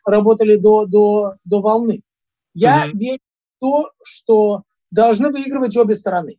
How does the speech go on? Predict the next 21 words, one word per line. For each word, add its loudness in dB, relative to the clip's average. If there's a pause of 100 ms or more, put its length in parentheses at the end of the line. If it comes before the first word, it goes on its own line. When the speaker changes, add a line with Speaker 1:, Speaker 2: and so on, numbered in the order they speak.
(140)
Speaker 1:
Если -2
не -2
выигрывают -4
обе 0
стороны, -4 (280)
а, -4 (100)
значит, -8
что-то -4
не, 0
не -8
в -18
порядке -6
со -6
сделкой. -10 (420)
А, -8 (200)
по -6
крайней 2
мере, 2
это 0
мое 2
честное, -8